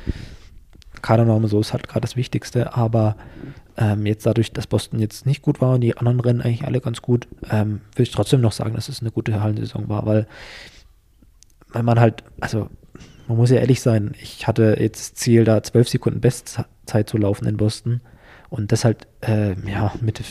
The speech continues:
also Anfang Februar, das ist halt dann schon ein wahnsinnig hohes Ziel und wenn man das nicht erfüllt, dann ist es auch okay, auch wenn du weißt, dass du in einer guten Form bist, da kann man auf jeden Fall drauf aufbauen.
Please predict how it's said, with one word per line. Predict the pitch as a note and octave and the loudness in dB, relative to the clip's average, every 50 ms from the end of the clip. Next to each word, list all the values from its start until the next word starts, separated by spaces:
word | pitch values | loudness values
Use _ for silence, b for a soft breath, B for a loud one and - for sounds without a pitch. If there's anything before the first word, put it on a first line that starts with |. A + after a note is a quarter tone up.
| - - - | -16 -10 -6
also | A2 G2 - | -4 -4 0
Anfang | - A#2+ B2 - A2 G2+ | 0 -2 0 2 0 0
Februar, | - - A#2 A#2+ A2+ G2+ G2 G2+ A2+ B2 B B B B B B B B - | 4 4 2 4 4 2 4 4 4 2 B B B B B B B B -8
das | B2 - | -4 -2
ist | G#2+ G2+ | 0 0
halt | A2+ G#2 G2+ G#2+ | 0 2 2 0
dann | G#2 G#2 | 0 2
schon | - A2+ A2 G#2+ G#2+ G#2 B B B B B B B B B B B B B B B B B B B B B B B B - | 2 0 2 2 0 -2 B B B B B B B B B B B B B B B B B B B B B B B B -6
ein | C3 A#2 G2+ F#2 F2+ - - | -2 -2 -2 -2 -2 0 2
wahnsinnig | G#2 A2 B2 B2+ A#2 A2+ G#2 - | 4 6 6 6 6 6 4 4
hohes | A#2+ A#2 A2 - - | 4 4 4 4 2
Ziel | - - A#2+ A#2+ B2+ A#2 | -4 0 4 4 6 6
und | G#2+ G2+ G#2 - - | 4 2 0 -4 -6
wenn | A2 A2 G#2+ | -4 -2 0
man | G#2+ G#2+ | 0 0
das | G#2+ - | 0 0
nicht | A2+ G#2+ G#2+ | 0 0 0
erfüllt, | G#2 - - A#2+ A#2 B2+ - | 0 2 4 6 6 6 6
dann | - G2+ G2 - - - - - - | 4 0 0 -4 -8 -14 -16 -12 -8
ist | - - | -2 -2
es | A2+ - | 0 0
auch | - G2+ F#2+ | 0 0 0
okay, | G#2 - - - G#2 G#2+ A2 G#2 F2 - - - _ _ _ _ _ _ - | -2 -4 -2 0 4 6 6 6 4 2 -4 -16 _ _ _ _ _ _ -2
auch | A2 G#2 G2+ | -2 0 0
wenn | G#2+ G2+ | 0 0
du | G#2+ G#2 | 2 2
weißt, | G#2 G#2 G2+ - - | 2 0 0 0 -4
dass | - - | -6 -6
du | - | -4
in | G#2+ | -4
einer | G#2 G2+ | -4 -4
guten | - - - G2+ | -6 -10 -12 -10
Form | - - G2+ G2+ G2+ | -6 -4 -2 -2 -2
bist, | G2 F#2 - | -2 -4 -4
da | - | -8
kann | - - G#2+ | -4 -2 -2
man | G2+ | -2
auf | F#2+ - | 0 0
jeden | G#2+ A2 | -2 -2
Fall | - G2+ | -2 -4
drauf | - - F#2+ - | -6 -6 -8 -4
aufbauen. | - G2 G#2+ - - G2 F#2+ F#2+ G#2 A2 | -2 -4 -4 -2 -4 -4 -2 -2 -2 -4